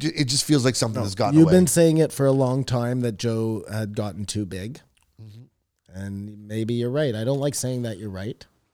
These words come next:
Speaker 1: And so
Speaker 2: But maybe you were right.
Speaker 1: when Joe shuts something down, you have to take it with a grain of salt.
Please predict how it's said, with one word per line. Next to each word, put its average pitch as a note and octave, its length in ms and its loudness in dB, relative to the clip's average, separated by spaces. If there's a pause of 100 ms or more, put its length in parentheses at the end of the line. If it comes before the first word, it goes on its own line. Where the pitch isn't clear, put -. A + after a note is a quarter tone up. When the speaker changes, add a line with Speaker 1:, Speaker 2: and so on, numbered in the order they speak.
Speaker 1:
And G#2 140 -8
so G#2 600 4
Speaker 2:
But A#2 80 2
maybe A#2 160 0
you A#2 160 -2
were A2+ 100 -4
right. G2+ 240 -10 (120)
Speaker 1:
when G2+ 200 -2
Joe B2 540 6
shuts - 420 0
something A#2 360 -2
down, A2+ 500 4
you G#2+ 160 0
have G#2 140 2
to G#2+ 60 -2
take G#2 200 0
it G2 40 -4
with F#2+ 120 -8
a - 20 -10
grain G#2 200 0
of A2+ 80 -2
salt. G#2+ 440 0